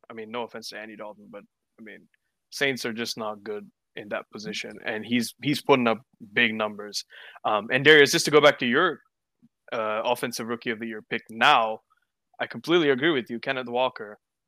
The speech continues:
is my, my pick as well, and I think he, wh-, when the Seahawks have a lead, going into the fourth quarter, they just, like, give him the ball and he just makes things happen.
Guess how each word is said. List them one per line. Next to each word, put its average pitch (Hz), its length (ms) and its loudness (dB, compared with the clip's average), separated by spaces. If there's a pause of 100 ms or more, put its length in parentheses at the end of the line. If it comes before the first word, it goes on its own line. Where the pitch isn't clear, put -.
(180)
is 120 240 -6
my, 113 360 0 (100)
my 117 220 -2
pick 131 220 -4
as 113 140 -10
well, 110 320 -4
and 120 120 -4
I 117 80 -2
think 170 260 -8 (440)
he, - 220 -20 (260)
wh-, 143 280 2
when 160 120 4
the 190 80 6
Seahawks 214 480 4
have 202 140 4
a 160 80 4
lead, 135 440 -4 (540)
going 156 220 0
into 156 160 -6
the 143 80 -2
fourth 139 320 -4
quarter, 143 380 -4
they 131 140 -2
just, 151 260 -4
like, 127 360 2 (220)
give 147 200 0
him 170 180 2
the 139 80 -2
ball 117 320 4
and 123 160 -6
he 127 140 -6
just 123 240 -10
makes 120 260 -6
things 117 260 -10
happen. 110 360 -10